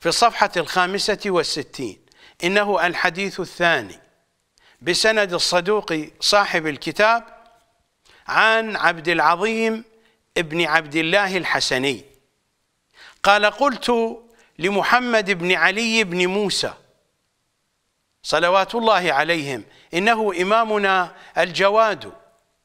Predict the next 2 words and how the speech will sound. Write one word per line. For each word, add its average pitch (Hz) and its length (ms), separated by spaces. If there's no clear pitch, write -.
الطاهر 190 640
المطهر". 160 720